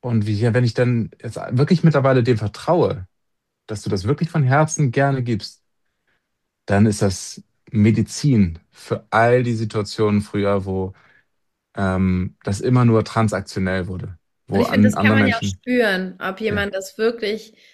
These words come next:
Speaker 2: dir zuliebe, ne, also aus Liebe macht oder ob da irgendwie noch ein Rückhalt drin ist oder eine Angst oder sowas. Und das irgendwie macht das frei, ja.
Speaker 1: Genau, genau.
Speaker 2: Richtig schön.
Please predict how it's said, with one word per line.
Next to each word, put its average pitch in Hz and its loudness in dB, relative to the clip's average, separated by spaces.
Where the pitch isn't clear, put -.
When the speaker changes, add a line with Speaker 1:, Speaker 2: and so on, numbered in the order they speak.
Speaker 2:
dir 262 -2
zuliebe, 254 -2
ne, 226 0
also 208 -4
aus 202 -6
Liebe 285 0
macht 311 -10
oder 226 0
ob 220 -4
da 214 0
irgendwie 220 -2
noch 208 -6
ein 202 -4
Rückhalt 196 -2
drin 185 -4
ist 180 -6
oder 170 -6
eine 175 -6
Angst 196 -6
oder 185 -6
sowas. 180 -8
Und 185 -14
das 185 -8
irgendwie 208 -8
macht 214 -8
das - -16
frei, 214 -6
ja. 185 -10
Speaker 1:
Genau, 98 -2
genau. 98 -2
Speaker 2:
Richtig 87 -10
schön. 98 -10